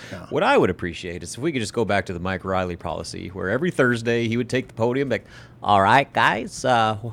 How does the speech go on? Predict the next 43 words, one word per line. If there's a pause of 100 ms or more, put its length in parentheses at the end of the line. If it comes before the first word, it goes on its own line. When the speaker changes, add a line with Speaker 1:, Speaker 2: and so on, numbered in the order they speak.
(140)
Speaker 2:
wanna
start
with
the
injury
report?"
And
he
would
just
go
off
and
list
everybody
who
was (260)
injured
that, (100)
you
know,
could
or
could
not
play
and
give
a
status
going
Speaker 1:
And
then
what?
Speaker 2:
coming
Speaker 1:
He,
Speaker 2:
out
of
Speaker 1:
he
would
Speaker 2:
Thursday.
Speaker 1:
ask
if